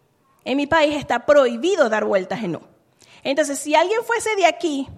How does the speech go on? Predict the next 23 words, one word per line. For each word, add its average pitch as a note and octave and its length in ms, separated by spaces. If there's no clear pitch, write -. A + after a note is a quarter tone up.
para D#4 280
mi F#4 140
país B3 580
y C#4 140
da D#4+ 180
una G4+ 200
vuelta G4+ 380
en F#4 80
U, C#4 300
pensando C#4 580
que F#4 120
también C4+ 400
es F4+ 140
igual, C#4+ 460
¿qué D4 160
va D4 80
a - 20
ocurrir? D#4+ 560
Va G#3+ 40
a A3 40
tener C4 220
una C4+ 160
sanción. C#4 500